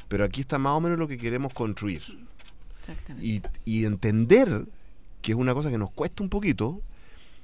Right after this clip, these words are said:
Speaker 1: que para construir esa solución todo el mundo tiene que salir como ganando en el sentido de lograr lo que quiere,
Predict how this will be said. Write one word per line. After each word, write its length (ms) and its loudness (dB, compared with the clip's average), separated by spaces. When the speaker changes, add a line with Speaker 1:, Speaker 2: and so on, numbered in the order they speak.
Speaker 1:
que 140 -2
para 180 4
construir 460 0
esa 180 0
solución 680 -2
todo 220 4
el 60 2
mundo 360 -2
tiene 240 -2
que 160 -4
salir 380 -6
como 280 -2
ganando 400 2
en 60 0
el 20 -6
sentido 340 -2
de 80 2
lograr 300 0
lo 100 -2
que 160 -2
quiere, 400 0